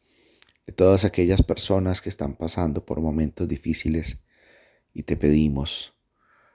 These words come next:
que les concedas la salud, la vida, la tranquilidad, la paz.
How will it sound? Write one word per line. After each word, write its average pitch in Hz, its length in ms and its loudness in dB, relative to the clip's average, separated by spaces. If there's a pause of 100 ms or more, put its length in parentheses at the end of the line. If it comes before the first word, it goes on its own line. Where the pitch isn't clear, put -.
(220)
que 87 120 0
les 90 160 2
concedas 104 580 4
la 92 80 -2
salud, 90 480 4 (160)
la 71 220 -8
vida, 85 340 -4
la 76 80 -8
tranquilidad, 76 800 -2
la - 160 -8
paz. - 400 0